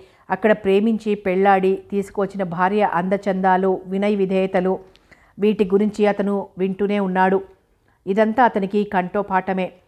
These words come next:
ఇప్పుడు మళ్ళీ వినే ఓపిక లేదు. ఇప్పటికే చాలా పొద్దుపోయింది.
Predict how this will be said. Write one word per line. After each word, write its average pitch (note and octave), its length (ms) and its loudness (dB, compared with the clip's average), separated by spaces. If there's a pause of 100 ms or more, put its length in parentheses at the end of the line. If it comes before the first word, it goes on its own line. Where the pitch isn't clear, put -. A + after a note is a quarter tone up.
(300)
ఇప్పుడు G#3+ 260 0
మళ్ళీ G3 340 2
వినే G3 200 0
ఓపిక F#3 360 0
లేదు. F#3+ 320 0 (340)
ఇప్పటికే A#3+ 420 -2
చాలా G3+ 360 4
పొద్దుపోయింది. F#3+ 800 0